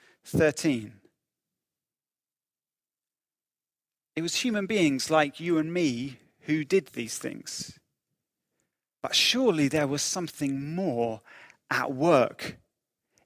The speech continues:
in this. A man named Romeo Dallaire, who was the force commander of the U N peacekeeping force in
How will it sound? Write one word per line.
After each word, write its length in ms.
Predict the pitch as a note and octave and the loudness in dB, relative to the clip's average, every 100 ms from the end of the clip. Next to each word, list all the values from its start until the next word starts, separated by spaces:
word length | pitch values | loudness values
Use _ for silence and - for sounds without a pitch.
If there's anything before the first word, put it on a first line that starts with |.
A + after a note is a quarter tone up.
| - | 4
in 240 | D#3+ D3 | 6 6
this. 580 | B2 G2+ - - - - - _ _ _ _ _ _ _ _ _ _ _ _ _ _ _ _ _ | -2 -4 -4 -4 -4 -12 -16 _ _ _ _ _ _ _ _ _ _ _ _ _ _ _ _ _
A 40 | - | 4
man 160 | F3+ | 6
named 240 | F3 D#3+ D#3 | 8 6 8
Romeo 320 | E3+ E3 D#3 | 8 10 6
Dallaire, 460 | C#3 D3+ E3 D3+ B2 | 8 10 10 8 6
who 120 | C#3+ | 4
was 140 | C#3 | 2
the 100 | - | 0
force 320 | - F#3 F3 | -2 2 2
commander 540 | - E3 D#3+ E3+ C#3+ C#3+ | 2 4 8 8 8 6
of 80 | C3 | 6
the 80 | |
U 240 | D3 F3 E3 | 6 8 8
N 120 | D#3 | 6
peacekeeping 640 | - F3+ - D#3 C#3 C3+ | 2 0 2 0 0 0
force 380 | - C#3+ B2 - | -2 -2 -2 -2
in 160 | C3+ | -2